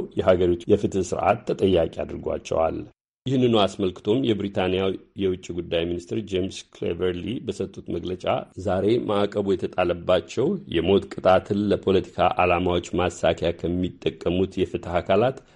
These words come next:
ለተቃውሞ አደባባይ የወጡ ሰልፈኞችን እስከሚደበድቡት ወረበሎች ድረስ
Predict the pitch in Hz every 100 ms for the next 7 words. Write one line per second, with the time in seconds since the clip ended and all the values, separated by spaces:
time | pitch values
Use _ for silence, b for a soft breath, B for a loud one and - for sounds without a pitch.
0 | b - 92 - 90 90 82 82 85 85
1 | 82 82 82 82 80 - 78 71 82 80
2 | 80 - 92 87 - 85 87 82 78 80
3 | 78 76 82 - 95 85 82 80 76 76
4 | - 104 120